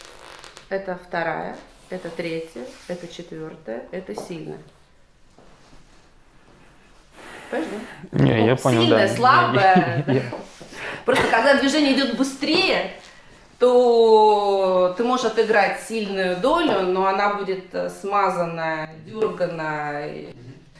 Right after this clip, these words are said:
Speaker 1: и ты точно пропустишь вторую, а там все-таки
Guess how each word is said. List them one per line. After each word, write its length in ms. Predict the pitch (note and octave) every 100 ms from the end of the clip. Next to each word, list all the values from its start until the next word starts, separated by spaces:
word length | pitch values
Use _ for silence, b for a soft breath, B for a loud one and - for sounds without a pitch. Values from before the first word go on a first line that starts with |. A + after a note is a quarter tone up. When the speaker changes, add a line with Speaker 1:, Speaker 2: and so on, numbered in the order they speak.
| B B B B
Speaker 1:
и 80 | G3
ты 120 | A#3
точно 300 | C#4+ D4 A3
пропустишь 460 | A3 G3+ A3 - -
вторую, 560 | - F#3 A3+ D#4+ F4+ G#3
а 300 | E3+ D#3+ D#3+ F#3
там 220 | F3 E3+
все-таки 400 | E3+ - F3 E3+